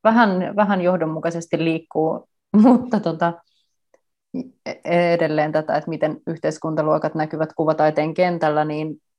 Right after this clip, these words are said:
koulutuksen jälkeen ammatissa toimiessa. Eli vaikka, että miten luoda uraa, mitkä on siihen olevat valmiudet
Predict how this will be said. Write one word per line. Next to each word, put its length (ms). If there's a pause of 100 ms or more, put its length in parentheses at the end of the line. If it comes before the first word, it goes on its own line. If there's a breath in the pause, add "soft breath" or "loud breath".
(140)
koulutuksen 640
jälkeen 500
ammatissa 680
toimiessa. 840 (1400)
Eli 200
vaikka, 320
että 140
miten 280
luoda 300
uraa, 460 (1200)
mitkä 400
on 260
siihen 400
olevat 300
valmiudet 560